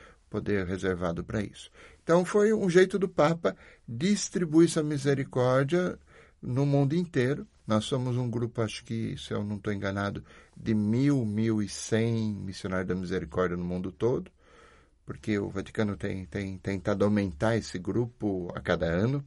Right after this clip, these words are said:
com os bispos, né? Então, o bispo apresenta e apresentando o, o Papa dá, dá autorização, dá o mandato pontifício. Então, nós estamos nas, espalhados pelo mundo inteiro.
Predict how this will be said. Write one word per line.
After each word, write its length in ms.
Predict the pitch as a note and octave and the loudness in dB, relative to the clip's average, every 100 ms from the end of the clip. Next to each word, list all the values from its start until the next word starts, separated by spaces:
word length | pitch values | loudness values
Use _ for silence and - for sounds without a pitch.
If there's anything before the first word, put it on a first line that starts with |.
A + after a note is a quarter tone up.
| - - - | -12 -20 -12
com 160 | - D#2+ | -8 -8
os 140 | D#2 | -8
bispos, 600 | E2+ A2+ B2 - - - | -4 -4 -4 -10 -12 -8
né? 200 | G2+ E3 - - - - - - | -6 -6 -8 -20 -20 -20 -20 -12
Então, 140 | - | -8
o 20 | |
bispo 300 | G2+ G#2 - | -4 -4 -2
apresenta 1000 | A2 A#2+ A#2+ A2 G#2+ A#2 B2 C3+ - G#3+ - - - - - - - | -2 0 -2 -2 0 2 2 0 -2 -4 -4 -18 -20 -20 -20 -12 0
e 480 | D#3+ F#3 G3+ G#3+ G#3 - | 2 4 4 4 2 0
apresentando 880 | D3 F3 E3 F#3 F3+ F3 E3+ F#3+ A3 | 2 2 4 2 2 2 2 2 0
o, 560 | G#3+ - D3+ C#3+ C#3+ D3 | 0 -2 0 0 2 0
o 60 | |
Papa 760 | C#3 B2+ B2+ - C#3+ B2 - G2+ | 0 -2 -2 -2 0 0 -2 -2
dá, 320 | A2 A2 G#2+ - - | -2 0 -2 -4 -8
dá 500 | - F#2+ F#2+ F2+ - - | -4 -2 -2 -4 -6 -6
autorização, 760 | F2+ - E2 D#2 D2 G2 F#2 | -6 -6 -6 -6 -4 -6 -4
dá 260 | E2+ E2 E2+ - | -4 -6 -6 -4
o 60 | |
mandato 640 | F2 F2 E2 D2 - - - - - _ - | 0 0 0 -2 -4 -20 -20 -20 -20 _ -6
pontifício. 720 | F2+ E2 F#2+ - B1 - - - - - - - - | -6 -6 -10 -8 -10 -12 -16 -20 -20 -20 -20 -20 -2
Então, 260 | D#3 F3+ F3+ | 2 2 4
nós 240 | F3 F3 | 2 2
estamos 640 | E3+ D3 C#3+ C#3 A#2 - - | 2 2 2 0 -4 -10 -8
nas, 580 | C3+ D#3 G3+ F#3 - - | 0 2 2 -2 -8 -8
espalhados 540 | C#3+ - E3+ E3+ F3 | -4 4 6 8 6
pelo 220 | D#3+ C3+ A#2 | 4 2 2
mundo 180 | A#2 | 0
inteiro. 560 | B2+ C3 B2 C3 E3 | -2 0 0 2 0